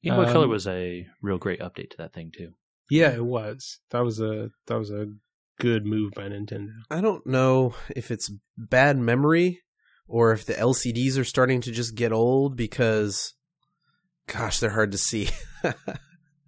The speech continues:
Speaker 1: Uh, it's probably both bad memory and the L C Ds being old.
Speaker 3: Yeah.
Speaker 1: The issue is that the resolution on them is so low now that you don't remember how bad they <laughs> look until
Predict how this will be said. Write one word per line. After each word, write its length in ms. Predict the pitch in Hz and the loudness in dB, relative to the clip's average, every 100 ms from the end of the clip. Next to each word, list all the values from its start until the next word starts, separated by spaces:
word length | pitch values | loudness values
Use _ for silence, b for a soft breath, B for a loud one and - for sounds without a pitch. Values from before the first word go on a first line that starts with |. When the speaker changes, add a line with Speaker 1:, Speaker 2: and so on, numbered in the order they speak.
| b b b b b - | b b b b b -6
Speaker 1:
Uh, 300 | 135 135 139 | -2 0 -2
it's 160 | 151 - | -4 -6
probably 720 | - 180 185 165 139 139 127 | 0 2 2 2 2 4 2
both 520 | 92 90 107 113 - | -2 0 2 2 0
bad 300 | - 110 101 | 0 2 2
memory 480 | 101 95 92 90 87 | 0 0 0 -2 -2
and 260 | 95 90 87 | -4 -6 -4
the 80 | 90 | -4
L 140 | 82 | -4
C 160 | 82 85 | -4 -6
Ds 220 | 82 80 | -6 -6
being 240 | 85 82 | -6 -6
old. 320 | 85 80 78 - _ _ _ _ | -6 -6 -8 -12 _ _ _ _
Speaker 3:
Yeah. 220 | 120 104 | -8 0
Speaker 1:
The 240 | 117 120 127 165 | 2 4 4 2
issue 220 | - 143 | 6 6
is 120 | 107 | 6
that 120 | 110 | 2
the 80 | 101 | 0
resolution 640 | 87 95 92 92 90 - | 2 2 2 0 0 -2
on 140 | 87 85 | -4 -4
them 100 | 85 | -4
is 140 | 85 | -2
so 300 | - - 101 | 0 2 2
low 340 | 98 90 92 104 | 2 2 2 2
now 300 | 107 110 110 | 2 2 2
that 160 | 95 | -2
you 160 | 92 92 | -2 -2
don't 180 | 98 95 | -2 -2
remember 420 | 90 92 - 82 | -2 -2 -2 -2
how 200 | 85 82 | -2 -4
bad 300 | 90 87 82 | -4 -4 -4
they 100 | 87 | -6
<laughs> 0 | |
look 400 | 80 - - - _ - | -8 -10 -12 -12 _ -4
until 380 | 127 160 127 | 2 6 6